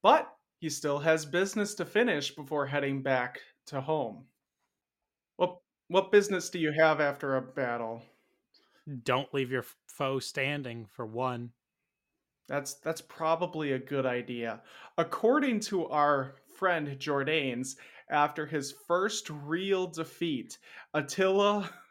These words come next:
Speaker 1: <laughs> braced himself for the attack that would obliterate the rest of his army. He went full drama queen and ordered a funeral pyre so that when the in-,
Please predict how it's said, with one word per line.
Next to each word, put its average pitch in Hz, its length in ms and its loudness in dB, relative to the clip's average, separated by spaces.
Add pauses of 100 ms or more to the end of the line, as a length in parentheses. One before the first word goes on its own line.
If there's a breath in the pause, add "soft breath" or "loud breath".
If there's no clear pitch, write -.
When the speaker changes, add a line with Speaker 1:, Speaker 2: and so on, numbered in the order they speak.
(200)
Speaker 1:
<laughs> - 400 -20
braced 170 420 0
himself 147 600 0
for 151 120 -4
the 139 160 -2
attack 165 540 0
that 139 220 0
would 143 140 -4
obliterate 160 720 -2
the 139 100 -4
rest 139 340 -4
of 135 100 -10
his 135 160 -6
army. 117 600 -8 (1500)
He 190 300 -4
went 165 460 -2
full 190 420 2
drama 175 440 4
queen 135 680 -4
and 143 200 -4
ordered 160 440 -2
a 143 100 0
funeral 175 540 -2
pyre 135 580 2
so 139 340 -2
that 135 440 2
when 147 280 -2
the 139 160 -2
in-, 135 260 -2